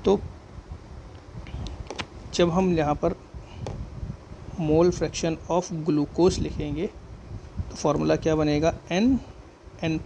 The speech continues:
plus एन। जिसका भी mole fraction find करते हैं उसके मोल ऊपर होते हैं और नीचे total mole। ठीक है, इसी तरह जब हम mole fraction of water find करेंगे, यहाँ पर क्या formula होगा, Capital एन, एन plus एन। ठीक है,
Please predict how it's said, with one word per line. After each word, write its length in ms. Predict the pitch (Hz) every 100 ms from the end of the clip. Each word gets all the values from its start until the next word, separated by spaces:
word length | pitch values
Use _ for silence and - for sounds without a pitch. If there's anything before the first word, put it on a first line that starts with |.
| -
plus 280 | 180 214 - 175
एन। 120 | - - - - - -
जिसका 300 | 160 - 196
भी 120 | 196
mole 220 | 180 175
fraction 320 | 170 156 170
find 260 | 165 156 156
करते 280 | 151 147 170
हैं 80 | 170
उसके 260 | 165 -
मोल 220 | 160 160
ऊपर 240 | 151 151 175
होते 240 | 170 170
हैं 60 | 180
और 60 |
नीचे 220 | 151 - 165
total 300 | 151 147 139
mole। 200 | 139 135 - - - - -
ठीक 120 | 220
है, 80 | 214 - - - -
इसी 160 | 170 170
तरह 220 | 165 170
जब 160 | 170 170
हम 160 | 170 156
mole 160 | 156
fraction 360 | 156 160 - 156
of 160 | 156 160 139
water 360 | 135 - 208 -
find 240 | 160 151
करेंगे, 420 | 151 147 135 147 - - - - - - - -
यहाँ 120 | 156
पर 140 | 139 147
क्या 180 | - 151
formula 400 | - 151 151 151
होगा, 160 | 156
Capital 460 | 160 143 143 160 160 -
एन, 220 | 170 262 - - - - - - -
एन 160 | 160 151 -
plus 420 | 175 240 - - - -
एन। 140 | 151 143 - - - - - - - - - -
ठीक 140 |
है, 60 | 208